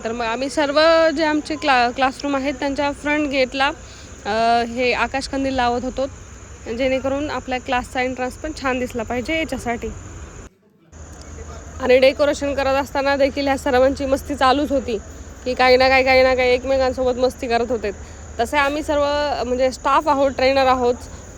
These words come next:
पण, अ, कधीतरी आम्ही पण, आम्हीसुद्धा एक स्टुडंटच्या सारखंच, अ, म्हणजे, स्टुडंट लाईफ जगायचा प्रयत्न करतो, कारण की ऑफिशियल टायमिंगमध्ये आम्ही एकदम प्रोफेशनल असतो, पण other टाईममध्ये पण आम्ही थोडा एन्जॉयमेंट नक्कीच करतो. आणि सर्व स्टाफ हा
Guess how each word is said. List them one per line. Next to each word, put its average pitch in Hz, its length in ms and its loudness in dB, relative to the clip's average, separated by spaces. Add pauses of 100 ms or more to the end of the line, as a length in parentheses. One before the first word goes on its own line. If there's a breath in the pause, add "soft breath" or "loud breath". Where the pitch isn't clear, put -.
पण, 254 200 2
अ, 262 640 4 (100)
कधीतरी 285 440 0
आम्ही 277 320 2
पण, 285 240 -2 (140)
आम्हीसुद्धा 277 600 2
एक 269 140 -2
स्टुडंटच्या 277 920 -2
सारखंच, 262 500 -2
अ, 226 420 4 (240)
म्हणजे, 247 200 0
स्टुडंट 285 360 0
लाईफ 269 180 2
जगायचा 262 360 2
प्रयत्न 247 380 0
करतो, 233 260 0
कारण 247 280 2
की 277 240 -6 (460 loud breath)
ऑफिशियल 285 460 2
टायमिंगमध्ये 277 480 6
आम्ही 269 160 4
एकदम 269 240 -2
प्रोफेशनल 269 460 -2
असतो, 247 300 0
पण 254 160 -2
other 247 360 0
टाईममध्ये 269 380 0
पण 294 100 -4
आम्ही 254 260 2
थोडा 254 160 4
एन्जॉयमेंट 254 500 4
नक्कीच - 280 -4
करतो. 110 200 0 (880 loud breath)
आणि 262 240 4
सर्व 285 300 6
स्टाफ 285 360 0
हा 269 500 4